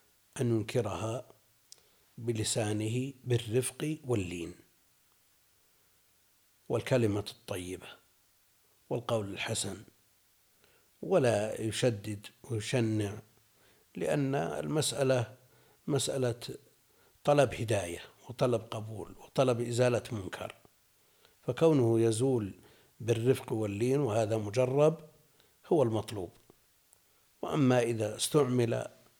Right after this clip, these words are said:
الشدة والعنف، فإن هذا المبتدع قد يعاند، وقد يتعدى ذلك إلى الضرر بالمنكر.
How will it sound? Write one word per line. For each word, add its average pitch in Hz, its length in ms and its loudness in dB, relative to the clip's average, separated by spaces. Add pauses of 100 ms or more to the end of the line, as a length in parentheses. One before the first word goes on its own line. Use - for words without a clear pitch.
الشدة 120 640 -2
والعنف، 113 580 0 (420)
فإن 113 520 -2
هذا 131 260 2
المبتدع 110 540 -4
قد 160 240 -4
يعاند، 196 540 0 (840)
وقد 120 220 -2
يتعدى 127 460 2
ذلك 123 460 2
إلى 113 440 -4
الضرر 123 520 0 (1040)
بالمنكر. 117 560 0